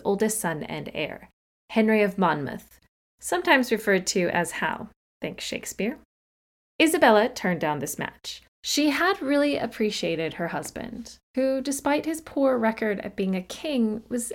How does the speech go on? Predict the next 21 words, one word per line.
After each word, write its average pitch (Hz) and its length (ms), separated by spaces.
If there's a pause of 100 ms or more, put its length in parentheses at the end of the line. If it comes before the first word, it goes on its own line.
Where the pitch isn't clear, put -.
actually 415 480
really 269 280
kind 240 500
to 220 100
most 202 380
of 226 80
the 202 80
women 196 320
in 156 120
his 170 200
life. - 460 (580)
The 269 120
French 339 340
court 226 340 (160)
also 190 320
declined - 420
this - 140
suggestion. - 680 (920)
Over 339 280
in 440 160
France, - 540